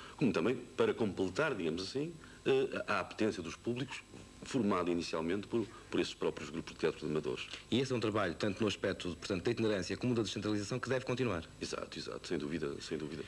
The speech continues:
Speaker 2: Eu, antes de passar a terminar esta, esta primeira, esta última abordagem aqui de temas do Porto,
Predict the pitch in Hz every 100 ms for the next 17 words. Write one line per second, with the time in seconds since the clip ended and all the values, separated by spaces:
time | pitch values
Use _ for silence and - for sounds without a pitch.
0 | - - 135 165 - - 127 123 113 101
1 | 113 123 120 113 113 85 107 104 - 104
2 | 101 95 90 76 95 117 151 - 107 98
3 | 95 98 98 113 104 107 110 95 90 101
4 | 95 87 - 90 101 120 135 -